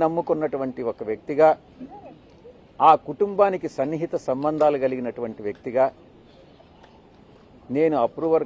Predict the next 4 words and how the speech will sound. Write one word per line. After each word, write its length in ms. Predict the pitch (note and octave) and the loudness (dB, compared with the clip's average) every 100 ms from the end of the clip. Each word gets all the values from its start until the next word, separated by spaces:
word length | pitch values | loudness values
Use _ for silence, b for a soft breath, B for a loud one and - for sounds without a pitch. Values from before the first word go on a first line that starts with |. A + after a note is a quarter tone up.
| - | 0
కావడానికి 480 | B2 C3 C3 C3 A#2 G2 | 0 2 0 -4 -10 -8
నిరాకరించాను. 720 | G2 A2+ A#2+ F#2 - - - - - - - - - - - - - - - - - - - A#2+ C3 | -4 -4 -6 -12 -14 -18 -18 -20 -20 -20 -20 -20 -20 -20 -20 -20 -20 -20 -20 -20 -20 -20 -10 0 4
ఆ 40 | D#3+ E3+ | 6 6
రోజు 260 | F#3+ E3 | 2 0